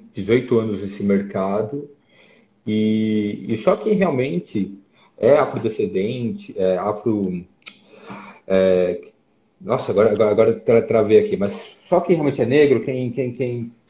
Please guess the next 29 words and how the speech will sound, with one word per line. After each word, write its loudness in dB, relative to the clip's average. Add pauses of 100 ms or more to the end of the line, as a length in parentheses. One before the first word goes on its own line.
(180)
quem, -4
quem -2
tem 0
essas -2
etnias 0
diferentes -2
no -6
nosso -6
mercado -2
sabe 0
a -2
dificuldade, -2 (580)
é, 4
de 0
uma 0
aceitação -2
mesmo, 2
sabe? 0
De -8
entrar -2
em -4
alguns -4
lugares. 2 (560)
É, 0 (600)
eu, 2
eu 2
passei 2 (360)
por 2
inúmeros, 2